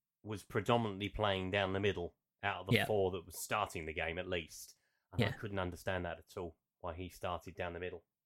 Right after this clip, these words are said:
Speaker 2: Yeah, he,
Speaker 1: I thought
Speaker 2: he worked
Speaker 1: Sterling would have
Speaker 2: hard,
Speaker 1: been the
Speaker 2: I
Speaker 1: man.
Speaker 2: thought. I
Speaker 1: Yeah.
Speaker 2: thought he worked very hard, and he was ac-, he, he was actually the guy who was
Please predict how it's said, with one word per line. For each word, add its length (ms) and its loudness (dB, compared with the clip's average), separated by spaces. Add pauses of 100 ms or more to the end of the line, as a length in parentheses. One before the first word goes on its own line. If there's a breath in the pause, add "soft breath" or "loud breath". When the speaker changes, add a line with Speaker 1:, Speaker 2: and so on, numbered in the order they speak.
(440)
Speaker 2:
Yeah, 200 6
he, 120 8
Speaker 1:
I 80 -2
thought 180 -6
Speaker 2:
he 60 6
worked 300 8
Speaker 1:
Sterling 60 2
would 0 -
have 180 12
Speaker 2:
hard, 140 10
Speaker 1:
been 80 0
the 40 8
Speaker 2:
I 40 10
Speaker 1:
man. 80 4
Speaker 2:
thought. 300 8
I 300 -18
Speaker 1:
Yeah. 40 4
Speaker 2:
thought 180 8
he 60 10
worked 200 8
very 200 8
hard, 240 10
and 80 8
he 60 10
was 120 8
ac-, 140 8 (140)
he, 200 6
he 140 6
was 180 10
actually 320 6
the 80 10
guy 260 10
who 120 10
was 280 6